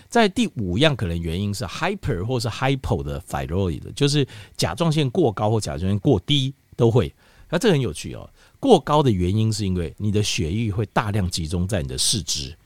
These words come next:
好，因为甲状腺的功能就是这样，当它 hyper 的时候就是这样，它的血液会往四肢推，跟大脑推，这时候会造成肝脏的血液流量会比较少，所以肝脏就细胞就容易发炎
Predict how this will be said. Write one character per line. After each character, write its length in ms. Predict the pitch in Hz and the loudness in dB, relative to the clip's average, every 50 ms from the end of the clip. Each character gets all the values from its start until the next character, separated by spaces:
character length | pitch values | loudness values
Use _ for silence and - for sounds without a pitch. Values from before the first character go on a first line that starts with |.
| _ _ _ _ _ | _ _ _ _ _
好， 140 | - 73 - - | -10 -10 -4 0
因 80 | 185 | 0
为 80 | 180 156 | 0 0
甲 220 | - - - - | 0 -2 -4 -2
状 120 | 107 143 147 | 0 0 2
腺 160 | 131 139 110 | 2 2 0
的 60 | 101 | 0
功 240 | 92 - 131 135 127 | 2 4 4 6 6
能 160 | 98 62 58 | 4 2 -2
就 80 | 60 58 | -6 -10
是 60 | - | -8
这 100 | - 64 | -8 -10
样， 100 | - 92 - | -10 -4 0
当 160 | 139 143 147 | 0 2 2
它 100 | 156 135 | 0 0
hyper 420 | - - 127 143 143 - - 95 | 0 0 0 0 0 -2 -4 -4
的 80 | 78 67 | -4 -6
时 120 | 64 - | -6 -8
候 100 | 69 - | -8 -8
就 100 | - 65 | -8 -10
是 120 | 65 - 104 | -12 -12 -12
这 120 | - 67 | -12 -12
样， 80 | 55 95 - - - - - - - | -12 -14 -16 -20 -20 -20 -20 -10 -4
它 100 | - 175 | -2 0
的 160 | 156 151 131 | 0 2 0
血 180 | - - - 85 | 0 -2 -2 -2
液 160 | 107 131 135 | 0 0 2
会 80 | 131 | 2
往 240 | 139 117 90 73 64 - | 2 2 0 -4 -8 -6
四 180 | - - - 127 | -6 -4 -4 -4
肢 220 | 95 - 92 90 | -4 -4 -6 -6
推， 320 | 85 - 87 69 64 65 - - - - _ _ | -6 -8 -8 -10 -10 -10 -14 -18 -20 -20 _ _
跟 160 | - 107 107 | -6 -6 -4
大 200 | - 131 113 - | -2 -4 -4 -4
脑 180 | - 95 - | -8 -12 -16
推， 200 | - - 107 95 90 - _ - - - | -16 -16 -16 -16 -16 -18 _ -20 -18 -6
这 140 | - - 220 | 0 2 4
时 80 | 175 185 | 4 6
候 60 | 175 | 6
会 120 | 175 170 | 6 6
造 160 | 156 - 156 131 | 6 6 4 4
成 160 | 110 101 92 | 4 0 -2
肝 240 | - - 131 123 127 | -2 -2 0 0 0
脏 240 | 117 139 120 92 80 | 0 -2 -2 -4 -4
的 120 | 73 73 | -4 -4
血 280 | - - - - 78 73 | -4 -4 -4 -2 -2 -2
液 160 | 107 113 98 - - | -2 -2 -4 -4 -4
流 180 | 98 107 98 110 | -2 0 2 2
量 160 | 135 120 101 | 4 4 2
会 100 | 92 71 | 0 -2
比 80 | 62 | -4
较 100 | - 60 | -8 -8
少， 300 | - - - - - - _ _ - - - | -8 -6 -8 -8 -10 -12 _ _ -20 -20 -12
所 160 | - - 170 | 0 2 2
以 20 | 151 | 4
肝 240 | - - 156 160 165 | 4 4 4 4 4
脏 160 | 156 139 117 | 4 2 2
就 140 | 117 117 110 | 2 0 0
细 240 | - - - 131 | 0 0 0 0
胞 160 | 95 104 98 95 | 2 0 0 0
就 80 | 104 | 0
容 220 | 90 85 73 80 85 | -2 -2 -2 -2 -2
易 80 | 82 | -4
发 340 | 76 - - 82 69 71 71 | -4 -4 -4 -4 -4 -4 -6
炎 240 | 67 71 52 50 | -8 -10 -12 -14